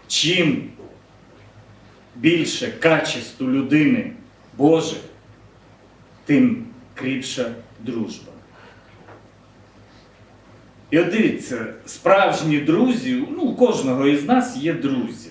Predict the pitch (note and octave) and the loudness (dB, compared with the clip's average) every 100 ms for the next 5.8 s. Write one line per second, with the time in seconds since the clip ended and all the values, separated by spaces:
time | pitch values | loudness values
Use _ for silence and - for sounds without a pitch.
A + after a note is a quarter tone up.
0 | - B2 G#2+ - - - - - - - | -6 -4 -4 -8 -18 -20 -20 -20 -20 -20
1 | - - - C3 B2+ - D#3+ D#3+ D3+ C#3+ | -20 -16 -2 0 0 0 4 4 4 0
2 | C3+ B2 D#3 F#3 - D3 C3 D3+ D#3 D#3 | 0 2 2 0 0 2 2 2 2 0
3 | - - D#3+ E3+ F3 E3+ C#3 - D#3 D3+ | -2 -2 0 2 4 2 0 -4 -2 0
4 | C#3 G#2 - - - - G#2 - - C#3 | 0 -2 -4 -12 -18 -14 -12 -12 -10 -4
5 | A#2 - - B2 B2 A2 - | -4 -6 -6 -2 -2 -4 -10